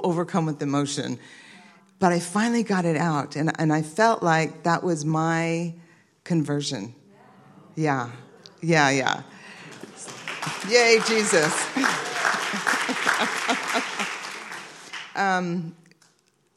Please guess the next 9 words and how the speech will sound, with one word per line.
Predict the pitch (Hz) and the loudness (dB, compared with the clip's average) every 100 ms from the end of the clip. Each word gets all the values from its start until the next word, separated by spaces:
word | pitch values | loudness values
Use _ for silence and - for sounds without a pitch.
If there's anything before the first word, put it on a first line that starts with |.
| _ _ _ | _ _ _
and | - 196 - | -2 -2 -2
after | 254 - | -6 -4
that, | 190 170 160 | -2 -2 0
I | 165 160 | -2 0
continued | 190 175 190 | -2 0 -2
to | 208 | 0
go | 214 | -2
to | 214 | -4
court, | - 170 160 - | -2 -2 -2 -6